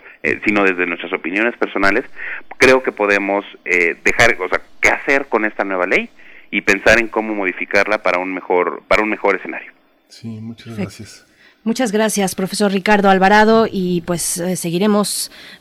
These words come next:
Speaker 3: pues, viendo el curso, el curso ya, la aplicación, cuando llegue el momento, que probablemente será muy pronto,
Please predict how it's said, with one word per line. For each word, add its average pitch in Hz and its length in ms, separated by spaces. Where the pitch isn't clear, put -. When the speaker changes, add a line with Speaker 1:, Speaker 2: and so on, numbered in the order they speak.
Speaker 3:
pues, 170 160
viendo 269 220
el 214 80
curso, 277 420
el 190 140
curso 226 240
ya, 220 160
la 247 100
aplicación, 208 840
cuando 175 260
llegue 208 200
el 202 80
momento, 196 380
que 170 200
probablemente 185 540
será 175 160
muy 190 160
pronto, 196 460